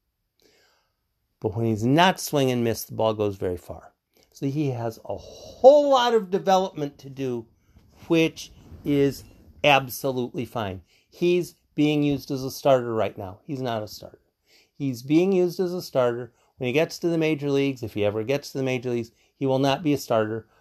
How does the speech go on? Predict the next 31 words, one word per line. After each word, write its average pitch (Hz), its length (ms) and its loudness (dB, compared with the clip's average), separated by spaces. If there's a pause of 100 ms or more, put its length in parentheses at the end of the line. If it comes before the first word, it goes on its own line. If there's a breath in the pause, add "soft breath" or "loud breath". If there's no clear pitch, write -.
But - 260 -14
teams, 175 360 -2 (160)
the 135 280 0
Cubs 160 320 0
are 170 120 -4
using 151 380 -2
him 139 240 -4
as 175 200 6
a 180 60 -4
starter 143 600 4 (1200)
because 123 360 -2 (320 soft breath)
go 180 160 8
out 175 140 4
there, 170 100 -2
pitch, - 280 -8 (220)
pitch 202 180 2
five 156 220 4
or 139 60 -2
six 131 280 -8
innings. 113 260 -8
Use 175 200 -6
all 151 140 0
your 120 140 -4
damn 101 200 -4
pitches. - 400 -18
Use 165 280 -4
'em 160 120 -4
all. 110 340 0 (380 soft breath)
Use 190 300 2
'em 185 120 2
all. 143 480 4